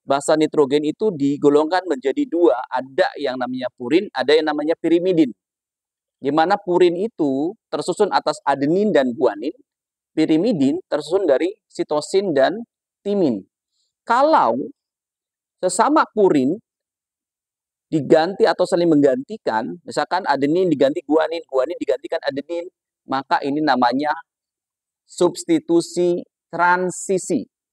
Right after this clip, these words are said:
Demikian pun kalau pirimidin diganti dengan pirimidin. Ada timin diganti dengan sitosin, sitosin diganti dengan timin, ini pun namanya transisi.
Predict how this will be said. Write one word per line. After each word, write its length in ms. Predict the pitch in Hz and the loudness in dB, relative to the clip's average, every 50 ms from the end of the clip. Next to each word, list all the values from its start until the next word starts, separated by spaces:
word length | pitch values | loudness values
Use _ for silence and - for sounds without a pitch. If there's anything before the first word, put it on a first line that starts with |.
| _ _ _ _ _ _ _ _ _ _ _ _ _ _ _ _ | _ _ _ _ _ _ _ _ _ _ _ _ _ _ _ _
Demikian 480 | - 123 139 160 170 - - 180 175 190 | -4 -2 0 0 0 0 0 0 0 0
pun 160 | - 269 254 | 0 0 2
kalau 240 | 214 196 175 208 226 | 2 2 2 2 2
pirimidin 560 | - 202 180 180 170 160 143 135 156 214 226 | 0 0 0 2 2 2 2 2 0 0 0
diganti 240 | 175 143 139 139 170 | 0 0 0 0 0
dengan 240 | 190 190 202 196 196 | -2 -4 -4 -4 -2
pirimidin. 560 | 208 202 208 214 226 185 190 180 147 135 131 _ _ _ _ _ _ _ _ _ _ _ _ _ _ _ _ _ _ _ - | -4 -2 -2 -2 -2 -2 -2 -2 -2 -4 -8 _ _ _ _ _ _ _ _ _ _ _ _ _ _ _ _ _ _ _ -4
Ada 160 | 120 131 131 | -2 -2 0
timin 320 | - 151 147 156 170 185 185 | 2 2 2 2 2 2 2
diganti 400 | 160 135 127 127 131 147 170 - | 2 2 2 0 2 0 -2 -2
dengan 160 | - 160 - | -2 -6 -8
sitosin, 560 | - - - - 170 170 170 - 160 - 277 | -10 -10 -2 0 0 2 2 0 -2 -2 -4
sitosin 400 | - - - 123 135 - 180 160 | -6 -4 -2 -2 -2 0 -2 -2
diganti 320 | 156 143 151 156 160 170 | -2 -2 -2 0 0 0
dengan 240 | 156 156 156 165 160 | 0 0 0 -2 -2
timin, 400 | 160 - 170 175 170 156 156 160 - 139 | -2 -2 -2 0 0 0 0 -2 -4 -6
ini 240 | 131 131 147 175 - | -6 -4 -4 -4 -2
pun 240 | - 185 175 165 | -2 0 0 0
namanya 480 | 147 127 120 117 120 131 143 151 151 151 - _ | 0 0 -2 -2 -2 -2 -2 -2 -2 -4 -4 _
transisi. 880 | - 156 160 170 180 180 - - - - 190 180 - - 175 123 95 | -2 0 0 0 0 -4 -6 -8 -6 -4 -4 -4 -2 -4 -4 -4 -4